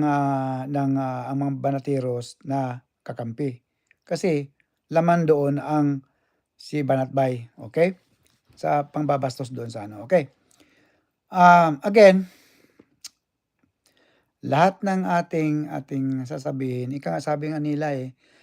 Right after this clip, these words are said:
ah, tayo maliit o malaking vlogger, tayo ay may malaking influence, malaking responsibility sa ating sasabihin, sa ating, ah, action,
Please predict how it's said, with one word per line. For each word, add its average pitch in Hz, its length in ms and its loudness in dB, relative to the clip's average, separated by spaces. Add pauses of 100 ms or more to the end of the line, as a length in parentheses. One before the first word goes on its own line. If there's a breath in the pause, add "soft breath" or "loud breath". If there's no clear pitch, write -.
(520 soft breath)
ah, 151 240 -2
tayo 185 320 4
maliit 180 640 2 (240)
o 160 160 -4
malaking 165 1040 0
vlogger, 156 720 4 (560)
tayo 170 480 4
ay 165 400 0
may 156 480 -4
malaking 156 1120 -4 (760)
influence, 165 840 -4
malaking 160 440 -4
responsibility 147 880 -6
sa 139 200 -8
ating 120 480 -10 (240)
sasabihin, 165 920 0 (560 soft breath)
sa 147 200 -4
ating, 139 240 -2 (320)
ah, 127 400 -8
action, 269 800 4